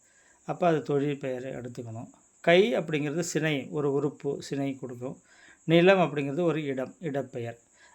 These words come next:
அப்ப அழிந்தது தீமை, குணப்பெயர், அற்றது பிறப்பு, தொழிற்பெயர், நல்லது கை, சினைப்பெயர், குளிர்ந்தது நிலம், இடப்பெயர். இந்த மாதிரி நாம வந்து,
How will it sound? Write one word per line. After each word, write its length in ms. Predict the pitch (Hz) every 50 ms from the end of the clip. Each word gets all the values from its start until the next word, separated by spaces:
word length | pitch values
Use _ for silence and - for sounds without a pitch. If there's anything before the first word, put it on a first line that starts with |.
| _
அப்ப 200 | - 139 - 156
அழிந்தது 800 | 139 127 139 160 170 180 185 185 190 190 180 196 208 240 240 240 - _ _ _ _ -
தீமை, 560 | - 156 156 156 151 156 151 143 127 - - _ -
குணப்பெயர், 680 | 156 151 156 156 156 - 143 135 143 151 170 233 - _ _ _ _ _ _ _
அற்றது 720 | - 147 135 - - - 180 180 170 180 208 247 254 - _ _
பிறப்பு, 640 | - 160 160 170 165 165 - - 151 143 131 - - _ _
தொழிற்பெயர், 760 | - 151 151 156 170 175 165 165 - 143 139 139 151 156 - - _ _ _ _ _ _ _ -
நல்லது 640 | 143 147 151 165 170 170 180 170 185 202 208 - _
கை, 420 | - 156 156 151 139 123 - - - - -
சினைப்பெயர், 680 | 143 151 165 170 170 170 147 135 135 135 135 131 135 - _ _ _ _ _ _ - -
குளிர்ந்தது 640 | 170 185 190 185 190 185 185 185 190 214 240 240 - -
நிலம், 420 | 143 143 143 135 147 147 135 - -
இடப்பெயர். 600 | - 135 131 143 131 120 - 131 127 120 113 - - _ - - _ _
இந்த 160 | - 165 170
மாதிரி 300 | 170 170 175 190 202 214
நாம 360 | 202 180 165 170 185 185 180 175
வந்து, 440 | 175 180 185 202 214 247 254 247